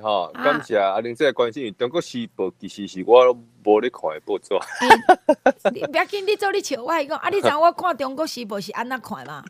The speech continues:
Speaker 1: <laughs> 嘿。
Speaker 2: 我看资源回收的啊。
Speaker 1: 哦，好，好，啊，
Speaker 2: 阮的
Speaker 1: 写着我写，写啥？
Speaker 2: 阮的社区吼，有，
Speaker 1: 嗯。
Speaker 2: 有送即个自是，诶，《中国时报》。啊，我有交代管理员讲，
Speaker 1: 嗯。
Speaker 2: 恁第二天即个《中国时报》无爱迟着送互我一个吼。
Speaker 1: 嗯。
Speaker 2: 你叫我开钱买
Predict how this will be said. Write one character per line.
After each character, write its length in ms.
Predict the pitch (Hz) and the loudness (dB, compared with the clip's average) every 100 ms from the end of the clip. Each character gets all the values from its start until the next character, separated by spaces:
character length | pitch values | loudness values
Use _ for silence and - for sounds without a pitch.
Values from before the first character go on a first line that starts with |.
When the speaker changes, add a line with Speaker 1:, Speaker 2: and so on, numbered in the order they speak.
| - | -20
Speaker 1:
<laughs> 160 | - - | -20 -6
嘿。 80 | 233 | 0
Speaker 2:
我 140 | 214 | 2
看 140 | 403 370 | 2 -2
资 260 | - 277 | -8 -10
源 260 | 254 226 240 | -4 -4 -4
回 160 | 254 | -6
收 260 | 233 - 269 | -6 -10 -8
的 140 | 269 | -6
啊。 220 | 262 233 233 _ _ _ _ _ _ - | -6 -8 -12 _ _ _ _ _ _ -6
Speaker 1:
哦， 400 | 98 95 95 92 | -2 0 0 -2
好， 100 | 92 | -4
好， 0 | - | 0
啊， 80 | 139 | 2
Speaker 2:
阮 20 | |
的 60 | |
Speaker 1:
写 120 | 165 151 | 4 2
着 120 | 120 | 2
我 100 | 139 | -2
写， 240 | 143 135 127 | -2 -4 -6
写 60 | 131 | -14
啥？ 180 | - 123 | -8 -4
Speaker 2:
阮 200 | - 403 | -4 -2
的 180 | 339 | -2
社 180 | 285 - 208 214 | -2 -4 -4 -4
区 240 | - 294 302 | -6 -6 -4
吼， 320 | 294 226 - | -2 -2 -4
有， 240 | 214 208 | -6 -6
Speaker 1:
嗯。 200 | 202 190 - | -8 -10 -12
Speaker 2:
有 160 | 233 226 | -10 -8
送 340 | 220 349 277 | -6 -6 -6
即 100 | 269 | -8
个 120 | 269 240 | -6 -6
自 280 | 208 185 | -8 -10
是， 180 | 185 185 - | -10 -14 -8
诶， 100 | 226 | -4
《中 200 | 226 233 | -2 -2
国 100 | 233 | -4
时 220 | 247 - 190 | -6 -8 -12
报》。 240 | - - _ - | -12 -12 _ -6
啊， 100 | 294 | 0
我 220 | 349 330 | 2 0
有 60 | |
交 160 | - 247 | 0 -2
代 160 | 240 269 | 0 -4
管 220 | 262 262 | -4 -6
理 60 | 269 | -6
员 60 | |
讲， 340 | 240 208 220 254 | -6 -6 -6 -6
Speaker 1:
嗯。 20 | |
Speaker 2:
恁 180 | 285 262 | -8 -8
第 100 | 214 | -10
二 160 | 196 | -8
天 220 | 214 247 | -8 -8
即 120 | 262 254 | -6 -8
个 60 | |
《中 180 | 214 220 | -6 -6
国 100 | 240 | -6
时 200 | 262 220 | -8 -10
报》 180 | 196 185 | -8 -8
无 100 | 170 | -6
爱 140 | 160 226 | -6 -6
迟 180 | 214 202 | -8 -12
着 160 | 185 | -12
送 260 | 180 254 196 | -8 -8 -8
互 140 | 202 | -8
我 120 | 202 | -6
一 220 | 190 - - | -8 -8 -16
个 100 | 76 - | -14 -10
吼。 200 | 202 202 _ - | -10 -12 _ -14
Speaker 1:
嗯。 140 | 233 208 | -10 -6
Speaker 2:
你 100 | 311 | -6
叫 160 | - 339 | -4 -2
我 80 | 339 | -4
开 220 | - 254 | -4 -6
钱 180 | 247 214 | -6 -8
买 180 | 240 | -4